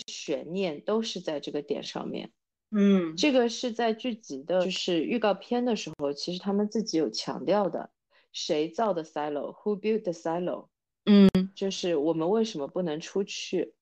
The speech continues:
Speaker 1: 他在整个预告片的这个旁白里面都是在强调这个事情。
Speaker 2: 唉，我在想说第二季能不能力挽狂澜，把所有我们嫌弃的补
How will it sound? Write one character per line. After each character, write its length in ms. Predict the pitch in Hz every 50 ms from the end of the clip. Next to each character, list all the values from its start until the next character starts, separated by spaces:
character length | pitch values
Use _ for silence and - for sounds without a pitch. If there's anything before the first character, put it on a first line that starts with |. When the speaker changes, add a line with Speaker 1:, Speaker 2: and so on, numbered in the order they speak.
| _ _ _ _ _
Speaker 1:
他 160 | - 294 294
在 180 | 285 294 277 247
整 160 | 220 - 165 151
个 100 | 156 -
预 160 | - 277 240
告 180 | 233 233 214 214
片 340 | 214 _ - 277 285 302 294
的 120 | 233 180
这 140 | 170 - 151
个 100 | 143 143
旁 240 | 139 - 143 139 160
白 140 | 151 151
里 80 | 160 156
面 100 | 143 156 - -
都 120 | - 220 285
是 140 | 285 - 226
在 140 | 208 170
强 200 | 165 - - -
调 200 | - - 156 147
这 100 | 139 -
个 80 | - -
事 180 | - - - -
情。 280 | - - - - - _ _ _ _ _ _ - - - -
Speaker 2:
唉， 220 | - - - 208 220 - - - - - -
我 80 | 214 202
在 120 | - 220
想 280 | 220 - - 185 170 175
说 280 | - - 180 180 180
第 160 | 175 - 220
二 200 | 220 240 220 202
季 280 | 196 - - 202 202 190
能 220 | 180 180 156 160
不 80 | 180 214
能 220 | 214 202 180 196
力 100 | 202 208
挽 180 | 180 170 131 - -
狂 240 | - - 165 165 190
澜， 180 | 175 170 185
把 100 | 185 165
所 240 | 160 - - 160 190
有 120 | 208 190
我 100 | 180 175
们 140 | 156 160 165
嫌 260 | 165 - - 165 165
弃 160 | 185 - - 180
的 80 | 175
补 240 | - - 165 156 -